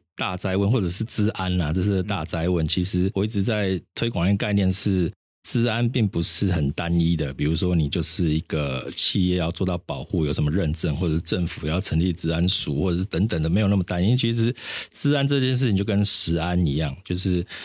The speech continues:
Speaker 1: 食安也是过了很多很多，发生很大的事件之后，政府才开始知道该怎么处理它，甚至最后是成立了，因为那个黑金牛事件，行政院成立了这个食安办公室，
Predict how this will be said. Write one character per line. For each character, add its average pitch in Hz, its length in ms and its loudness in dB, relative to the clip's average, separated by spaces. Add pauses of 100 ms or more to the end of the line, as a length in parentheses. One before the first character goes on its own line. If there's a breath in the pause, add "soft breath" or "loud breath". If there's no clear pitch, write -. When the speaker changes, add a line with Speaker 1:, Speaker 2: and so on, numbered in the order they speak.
(120 loud breath)
Speaker 1:
食 - 440 0
安 139 200 2
也 101 160 2
是 101 380 0 (440)
过 123 160 0
了 95 80 0
很 76 200 -2
多 101 160 0
很 85 100 0
多， 87 160 -2
发 90 160 -2
生 98 100 2
很 90 140 2
大 85 220 -2
的 71 40 -4
事 90 200 -2
件 82 180 -2
之 78 120 -6
后， 87 100 -2
政 101 180 -2
府 78 100 -4
才 76 140 -4
开 90 300 -4
始 - 180 -4
知 85 140 -6
道 80 180 -2
该 80 140 -4
怎 80 120 -6
么 - 120 -8
处 - 200 -2
理 82 120 -2
它， - 180 -4
甚 98 180 -2
至 92 160 -2
最 95 240 -2
后 92 220 0
是 85 160 -2
成 80 240 -2
立 90 140 2
了， 76 60 0
因 80 120 0
为 90 100 2
那 85 80 2
个 82 80 0
黑 90 120 -2
金 98 160 0
牛 80 140 0
事 87 200 0
件， 85 220 -2
行 92 180 0
政 101 160 0
院 101 120 2
成 156 220 0
立 90 140 2
了 80 60 0
这 82 100 -2
个 80 100 -4
食 - 240 -2
安 82 140 2
办 90 160 -2
公 85 160 2
室， 85 260 2